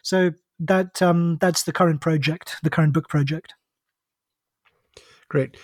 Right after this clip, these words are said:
Speaker 2: Well, Philip Cunliffe, thank you for chatting with me.
Speaker 1: Thanks. It's been great. Thanks for having me on.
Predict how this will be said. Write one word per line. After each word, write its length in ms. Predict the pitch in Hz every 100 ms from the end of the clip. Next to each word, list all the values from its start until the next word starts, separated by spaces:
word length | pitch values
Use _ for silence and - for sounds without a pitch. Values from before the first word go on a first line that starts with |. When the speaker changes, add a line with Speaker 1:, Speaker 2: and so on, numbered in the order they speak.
| -
Speaker 2:
Well, 220 | 180 - _
Philip 240 | - 202 -
Cunliffe, 340 | 165 156 - -
thank 240 | 156 151
you 40 | 151
for 120 | 127
chatting 360 | - 117 110
with 140 | 107 110
me. 160 | 110 - - - -
Speaker 1:
Thanks. 340 | - 208 180 175
It's 100 | -
been 200 | 175 165
great. 240 | 180 160
Thanks 200 | 175 160
for 60 | 160
having 220 | 160 156
me 100 | 156
on. 160 | 151